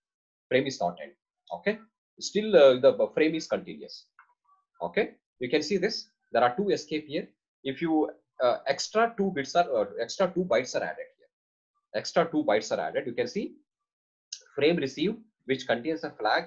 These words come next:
header. Of course, as usual, this escape will contain, and there is a flag will be there. Okay, flag will be there. Then you have, uh, you know, uh, started with, uh, this escape will remain, and of course, this contains the escape also. This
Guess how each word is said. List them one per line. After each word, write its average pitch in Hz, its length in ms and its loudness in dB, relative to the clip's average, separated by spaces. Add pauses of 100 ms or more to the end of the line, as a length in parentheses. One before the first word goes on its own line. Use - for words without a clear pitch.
header. 139 320 4 (320)
Of - 160 -4
course, 170 200 -2
as 131 220 0
usual, 131 340 -2
this 127 200 -8
escape 147 360 -6
will 120 160 -8
contain, 113 400 -8 (320)
and 127 200 2
there 113 100 2
is 127 140 -6
a 139 60 -4
flag 135 340 -2
will 110 120 -6
be 90 140 -8
there. 104 320 -4
Okay, 190 280 -6 (420)
flag 123 220 2
will 110 120 -6
be 90 140 -8
there. 143 260 -4 (300)
Then 202 320 4 (180)
you 135 240 -4
have, 151 340 2
uh, 131 180 6
you 120 120 2
know, 170 220 0
uh, 101 540 4
started 127 440 -6
with, 131 220 -4
uh, 92 300 0 (320)
this 156 220 -2
escape 170 380 -4
will 131 120 -6
remain, 95 380 -6 (420)
and 175 220 0 (140)
of 113 140 -12
course, 156 260 -2
this 131 140 -4
contains 127 400 -4
the 110 140 -6
escape 95 360 -6
also. - 320 -12
This 127 200 -16